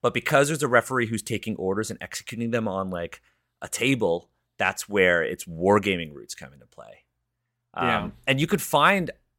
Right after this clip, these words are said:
Speaker 1: a game called The Barons of Bronstein on Drive-Thru R P G.
Speaker 2: Okay.
Speaker 1: Um,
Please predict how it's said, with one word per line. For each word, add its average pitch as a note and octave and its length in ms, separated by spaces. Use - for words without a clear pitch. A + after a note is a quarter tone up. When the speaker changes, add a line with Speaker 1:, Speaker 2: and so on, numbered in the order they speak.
Speaker 1:
a A2 80
game G#2+ 380
called A#2 220
The F#2+ 80
Barons F2+ 580
of C3+ 220
Bronstein D#3 640
on F#2+ 260
Drive-Thru E2+ 340
R C#3 100
P E3+ 100
G. G#3 260
Speaker 2:
Okay. B2+ 300
Speaker 1:
Um, F#2 420